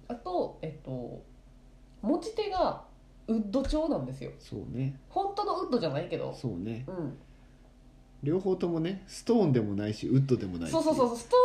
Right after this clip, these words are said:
Speaker 1: ーンでもないし、ウッドでもないんやけど、<laughs> その、すごい、あの、見た目素敵な感じですよ。
Speaker 2: うん、
Speaker 1: なんか、料理してて、
Speaker 2: なるほ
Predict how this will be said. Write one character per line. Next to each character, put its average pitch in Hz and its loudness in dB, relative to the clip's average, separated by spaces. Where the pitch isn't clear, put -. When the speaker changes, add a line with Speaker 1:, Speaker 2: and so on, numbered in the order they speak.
Speaker 1:
ー - 4
ン 359 2
で 339 0
も - -
な 339 2
い 359 0
し、 349 -6
ウ 330 -2
ッ 370 0
ド 285 2
で 330 2
も 285 0
な 285 8
い 339 0
ん - 0
や 302 4
け 294 0
ど、 311 2
<laughs> - -2
そ 233 -2
の、 202 0
す 214 -8
ご 254 0
い、 160 -2
あ 175 -2
の、 147 -4
見 254 0
た 415 4
目 359 -2
素 311 -4
敵 254 -4
な 220 0
感 202 -2
じ 175 -10
で 175 -4
す 135 2
よ。 120 2
Speaker 2:
う - -4
ん、 110 -4
Speaker 1:
な 110 -2
ん - -2
か、 220 2
料 370 0
理 226 2
し - -8
て 247 0
て、 311 -8
Speaker 2:
な 339 0
る 160 2
ほ - -12